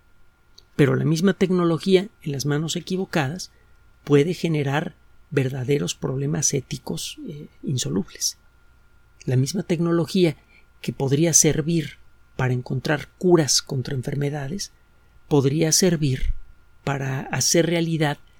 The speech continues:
algunas de las peores fantasías de la ciencia ficción. Recuerde que la primera gran novela de ciencia ficción fue escrita por una dama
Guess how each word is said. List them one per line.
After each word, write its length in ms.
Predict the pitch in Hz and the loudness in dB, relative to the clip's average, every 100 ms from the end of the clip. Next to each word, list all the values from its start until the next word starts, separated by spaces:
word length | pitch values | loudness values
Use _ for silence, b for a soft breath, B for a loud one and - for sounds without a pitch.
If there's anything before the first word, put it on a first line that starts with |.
| b | b
algunas 420 | 170 143 160 156 147 | -4 -2 0 2 0
de 100 | 143 | 0
las 200 | 127 - | -2 0
peores 440 | 156 135 139 - | 2 2 0 -2
fantasías 640 | 143 127 131 - 143 143 | -2 -2 2 2 2 -2
de 80 | 147 | -2
la 120 | 127 | -4
ciencia 400 | - 147 127 143 | -2 -2 -2 -4
ficción. 400 | - - - 247 - - - _ _ - - - - _ - - | -6 -2 0 -2 -6 -20 -20 _ _ -20 -20 -20 -20 _ -20 -8
Recuerde 360 | 135 - 147 151 | -6 -2 0 2
que 120 | 143 | 2
la 100 | 131 | 0
primera 460 | - 139 156 165 135 | 2 4 4 4 2
gran 320 | 147 151 143 | 0 0 0
novela 440 | 143 156 156 143 | 2 4 2 2
de 120 | 135 | -2
ciencia 460 | 127 - 147 135 147 | -2 0 -2 -2 -6
ficción 560 | - - - 156 151 - _ b b | -6 -2 2 2 0 -6 _ b b
fue 180 | - 147 | 0 2
escrita 420 | 135 - 151 151 | 2 0 -4 -4
por 220 | 131 131 123 | -6 -4 -2
una 180 | 143 | 0
dama 280 | 185 165 175 | 2 0 -2